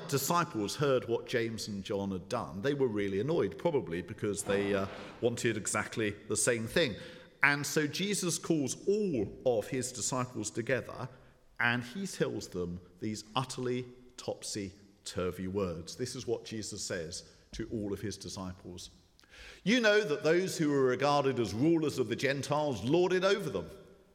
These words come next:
and their high officials exercise authority over them. Not so with you.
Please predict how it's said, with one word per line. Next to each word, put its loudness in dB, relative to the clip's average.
and 0
their 6
high 4
officials 2
exercise 0
authority 2
over 0
them. -12
Not -2
so -2
with -6
you. -8